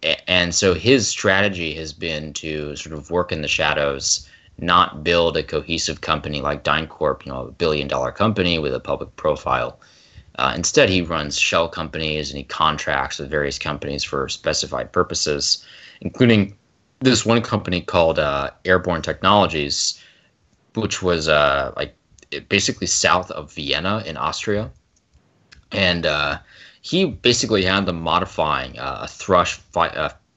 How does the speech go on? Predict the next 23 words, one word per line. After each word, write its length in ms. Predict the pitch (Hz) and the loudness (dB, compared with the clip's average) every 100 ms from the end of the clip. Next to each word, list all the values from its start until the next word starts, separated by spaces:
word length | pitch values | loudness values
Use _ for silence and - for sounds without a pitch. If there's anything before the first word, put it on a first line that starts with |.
| _ | _
five 200 | 87 80 | 0 0
ten 240 | - 80 73 | -2 -6 -4
G 340 | 78 78 73 - | -6 -6 -8 -2
crop 320 | 95 87 - | 0 0 0
duster. 560 | 69 - - 65 65 _ _ _ - - _ _ - | -2 -2 -6 -10 -12 _ _ _ -20 -20 _ _ 0
And, 640 | 78 73 76 78 73 71 - | 0 2 0 -2 -4 -8 -4
uh, 280 | 73 71 71 | -2 0 -2
it 60 | |
was 140 | 95 95 | -4 2
basically 480 | 113 101 95 87 | 4 4 -2 -4
meant 280 | 76 78 78 | -2 -6 -6
to 260 | - 78 71 | -8 -6 -6
support 800 | - 71 - 78 73 69 67 - | -6 -8 -6 -2 0 0 -6 -4
bombing, 480 | 69 71 76 71 69 - | -2 -2 -2 -4 -6 -10
i-, 120 | 80 | -10
interdiction 560 | 87 87 82 - 76 71 | -4 0 0 -2 -4 -4
bombing 420 | 64 69 73 69 | -4 -2 -4 -6
and 240 | 65 64 - | -10 -14 -12
reconnaissance 720 | 76 - 80 80 - 73 73 | -10 -2 0 0 -2 -4 -4
activities, 760 | 73 - 87 85 85 92 95 | -6 -4 -2 0 0 0 -2
if 120 | - 80 | -2 -6
necessary, 640 | 76 - - 87 90 92 - - - - - _ _ 71 | -4 -2 0 2 0 -2 -10 -8 -8 -8 -20 _ _ 0
uh, 460 | 65 58 - - | 2 2 -2 -8